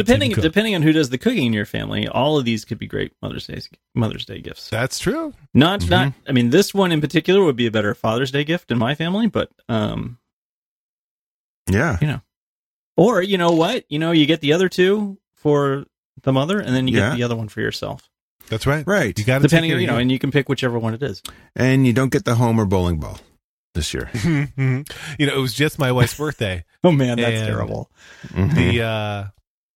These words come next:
Speaker 2: the ki-, I took the kids shopping at Target, and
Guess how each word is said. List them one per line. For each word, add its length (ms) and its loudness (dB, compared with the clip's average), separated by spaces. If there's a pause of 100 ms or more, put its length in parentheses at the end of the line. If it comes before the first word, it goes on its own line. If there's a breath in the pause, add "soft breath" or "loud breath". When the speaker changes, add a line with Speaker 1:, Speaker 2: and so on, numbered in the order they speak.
(540)
Speaker 2:
the 80 0
ki-, 220 -8
I 140 -2
took 220 -6
the 80 -12
kids 460 -6
shopping 600 -4 (100)
at 160 -6
Target, 380 -8 (480)
and 800 -4